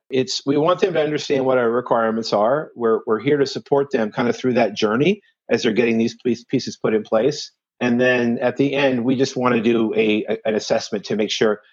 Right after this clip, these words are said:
that b-, both the technology is in place and kind of the operational processes are in place such that they are able to meet our requirements and they understand our requirements. And so we'll tend, like, we, we tend to start out with having a brief,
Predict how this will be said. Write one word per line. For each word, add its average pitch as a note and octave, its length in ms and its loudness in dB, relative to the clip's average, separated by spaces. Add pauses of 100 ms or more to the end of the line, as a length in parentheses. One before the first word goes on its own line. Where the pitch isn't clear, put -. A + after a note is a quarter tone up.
(140)
that A#2+ 260 -2
b-, A#2+ 160 -4
both A#2 240 -2
the A2 80 -2
technology C3 640 0
is A#2+ 200 -2
in A#2+ 80 0
place B2 400 -2
and A#2 80 -10
kind A2+ 160 0
of G#2 60 0
the G2+ 60 -4
operational A#2 640 0 (640)
processes D#3 360 -2
are C#3 120 4
in C3 80 0
place B2+ 500 0 (360)
such - 320 0
that C3 180 0
they B2 100 4
are A#2+ 100 4
able A2+ 200 0
to A2 140 -4
meet A#2+ 160 2
our A#2+ 80 2
requirements G#2+ 640 -2
and G#2+ 80 -2
they G#2+ 100 4
understand G#2 560 -2
our F#2+ 140 0
requirements. F#2 720 -6 (340)
And B2+ 140 -6
so D3 160 2
we'll D3+ 140 0
tend, A#3+ 320 -2
like, - 200 0
we, D3 200 0
we D3+ 120 0
tend G3+ 260 0
to F3+ 60 2
start C3+ 300 2
out D#3+ 280 2
with B2+ 140 -2
having B2 360 -2
a G#2+ 40 0
brief, A2 440 -2